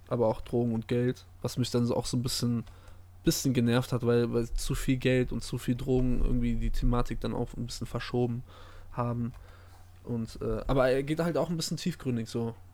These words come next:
Ich glaub, Blair war, war, ähm, sehr tiefgründig, das Lied danach mit, mit irgendwas mit Valencia.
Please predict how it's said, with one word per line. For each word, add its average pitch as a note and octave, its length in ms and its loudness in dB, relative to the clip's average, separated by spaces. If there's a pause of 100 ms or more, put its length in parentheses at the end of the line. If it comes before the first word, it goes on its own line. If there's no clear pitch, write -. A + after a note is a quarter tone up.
(120)
Ich - 120 -12
glaub, C3 220 4
Blair D3 360 6
war, D3+ 280 4
war, C#3+ 400 2
ähm, C3 320 -2
sehr C3 240 -2
tiefgründig, C3+ 580 -4
das - 220 -10
Lied C3 160 -4
danach C3 480 0
mit, - 340 -6
mit A#2+ 140 -4
irgendwas C3+ 280 0
mit B2+ 120 -6
Valencia. C#3 640 0